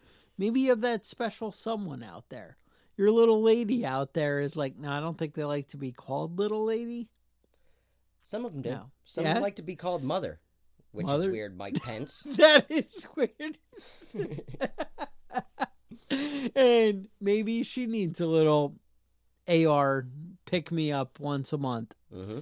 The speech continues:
Speaker 1: You know, you could probably time it to arrive.
Speaker 2: Don't say it. Don't say it.
Speaker 1: <laughs> Now that, that sounds like I'm courting danger
Speaker 2: Yeah.
Speaker 1: there. All right. Maybe your special guy needs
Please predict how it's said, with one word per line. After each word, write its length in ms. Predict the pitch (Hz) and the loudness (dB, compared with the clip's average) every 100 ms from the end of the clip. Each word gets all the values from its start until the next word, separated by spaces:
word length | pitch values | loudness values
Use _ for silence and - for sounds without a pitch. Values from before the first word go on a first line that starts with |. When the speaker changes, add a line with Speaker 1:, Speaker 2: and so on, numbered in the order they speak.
| - | -4
Speaker 1:
You 100 | 185 | 2
know, 60 | 196 | 4
you 180 | 208 240 | 4 0
could 180 | 320 - | -2 0
probably 300 | 208 175 143 | 0 0 -2
time 480 | - - 196 214 | -10 -6 -2 -2
it 220 | 156 - - | -4 -8 -8
to 200 | 180 170 | 0 2
arrive. 320 | 151 160 175 180 170 | 4 4 6 6 6
Speaker 2:
Don't 20 | |
say 280 | 170 262 269 | 6 8 8
it. 180 | 269 - 226 | 6 4 8
Don't 340 | 233 240 254 - - | 10 10 6 2 4
say 400 | 269 254 240 233 | 8 10 10 8
it. 60 | 226 | 4
Speaker 1:
<laughs> 1700 | 453 415 480 453 - 494 - _ _ _ _ _ - 359 359 349 - - | -2 -2 0 0 0 -6 -6 _ _ _ _ _ -4 -2 -2 0 0 0
Now 260 | 226 196 220 | 8 10 12
that, 280 | 233 214 208 | 10 8 6
that 220 | 220 208 | 2 4
sounds 300 | 233 202 180 220 | 6 6 6 4
like 200 | 202 208 | 6 4
I'm 160 | 185 | 2
courting 440 | - 214 208 190 175 | 6 6 6 4 2
danger 480 | 208 208 208 233 226 | 6 6 4 6 8
Speaker 2:
Yeah. 380 | 240 247 247 247 _ _ _ _ _ | 10 10 8 4 _ _ _ _ _
Speaker 1:
there. 140 | 233 254 | 0 4
All 60 | |
right. 300 | 320 294 320 - _ _ - - - - 156 | 8 8 6 -2 _ _ -16 -16 -20 -12 0
Maybe 640 | 196 330 339 277 185 180 _ _ _ _ _ _ _ _ | 4 4 2 0 0 -4 _ _ _ _ _ _ _ _
your 320 | 202 202 214 196 _ - | 4 6 6 0 _ -14
special 640 | - - 233 214 202 190 | -10 -2 0 2 2 2
guy 760 | 156 170 196 247 202 143 135 147 _ _ - | 2 2 4 6 4 2 -6 -10 _ _ -6
needs 680 | 170 180 185 170 147 - | 0 2 2 2 0 -6